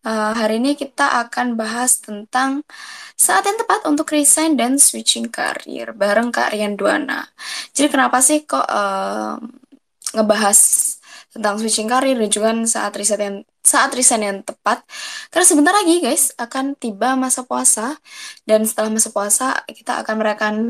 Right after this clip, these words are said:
of course, hari raya keagama-, keagamaan, yaitu Lebaran. Dan menariknya nih ya, eh, terdapat fenomena,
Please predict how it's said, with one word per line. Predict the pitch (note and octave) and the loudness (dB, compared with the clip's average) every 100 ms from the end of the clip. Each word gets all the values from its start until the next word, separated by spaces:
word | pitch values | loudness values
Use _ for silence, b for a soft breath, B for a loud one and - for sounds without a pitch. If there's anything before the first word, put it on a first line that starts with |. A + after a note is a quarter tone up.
| - | -4
of | G#3+ | -10
course, | - C4 C#4+ G#3 | 0 2 4 2
hari | G3+ | 2
raya | G3+ G3 | 2 2
keagama-, | G3+ G3+ G3 - - | 0 0 -2 -4 -10
keagamaan, | - A3 G#3+ G#3+ G#3 B3 | 2 2 4 2 2 0
yaitu | G3+ G#3+ | 0 0
Lebaran. | G#3 G3 F#3 F#3 G3+ C#4+ - B B B | 0 2 2 2 0 -2 -6 B B B
Dan | A#3+ C4 | 4 6
menariknya | D#4 F#4 F#4+ F#4+ | 8 6 2 0
nih | F#4+ C4+ | 2 0
ya, | G#3+ D4+ B B B B - | 0 -2 B B B B 0
eh, | B3+ C4 B3+ | 2 4 2
terdapat | C4 C4 E4+ - | 0 2 2 2
fenomena, | D#4 D4 C#4+ C#4 D#4 E4+ | 0 0 0 0 0 0